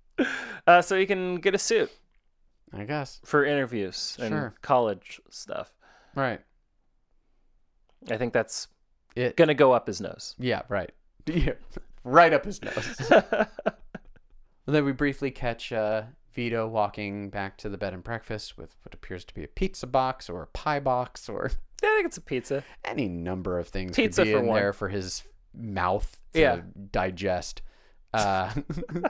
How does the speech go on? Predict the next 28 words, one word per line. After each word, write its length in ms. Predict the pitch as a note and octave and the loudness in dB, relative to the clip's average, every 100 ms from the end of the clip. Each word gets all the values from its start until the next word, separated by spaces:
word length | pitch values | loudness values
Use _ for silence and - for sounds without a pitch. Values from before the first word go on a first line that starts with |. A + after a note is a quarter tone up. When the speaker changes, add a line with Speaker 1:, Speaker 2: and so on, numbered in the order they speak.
| - - | -2 -4
Speaker 2:
<laughs> 880 | - - - - - - - - - | -4 -10 -10 -10 -8 -10 -14 -18 -2
but 220 | - C#3 | 2 2
passes 640 | - A#2+ A#2+ - A2 G2+ F#2+ | 2 -2 -2 -4 -4 -6 -8
the 260 | F#2+ F#2 | -8 -8
diner 560 | E2+ G2+ G2+ F#2+ F#2 G2+ | -4 -4 -4 -6 -8 -10
and 180 | F#2+ F#2 | -18 -14
sees, 600 | - F#2+ E2+ F2 - - _ _ _ - | -12 -10 -10 -10 -12 -14 _ _ _ -16
of 120 | A#2 | -6
course, 580 | - A#2+ G2 - - - - | 0 0 0 -6 -10 -14 -12
a 80 | - - _ - - - | -12 -12 _ -20 -10 -4
fucking 320 | B2 C3+ B2+ | -4 -4 -4
cliche 500 | - B2+ - D#3 F#3 | -4 -4 0 2 2
here 340 | B2+ G#2 F#2+ | 0 0 2
of 120 | G#2+ G2 | 0 0
Speaker 1:
Mm-hmm. 260 | D#3+ D3+ | -4 -2
Speaker 2:
him 200 | C3 B2 | -2 -2
walking 540 | A#2 A2+ A#2 - A2+ G2+ | 0 2 2 0 -8 -2
by 400 | G#2 G#2 G2+ G2+ | 2 4 4 2
and 220 | G2 G2 | -2 -4
Jim 240 | G#2+ G2 | -6 -6
looks, 260 | F#2+ F#2+ - | -6 -8 -8
happens 480 | G2+ G#2+ - G2+ F#2+ | -6 -6 -6 -8 -8
to 100 | G#2+ | -8
look 280 | F#2+ F2+ - | -4 -4 -2
up 300 | F2+ E2 - - - - - | -4 -2 -6 -8 -14 -18 -10
and 180 | G2+ F#2+ | -8 -6
see 300 | - G#2 F#2 | -8 -6 -8
him 280 | E2+ D#2+ | -8 -10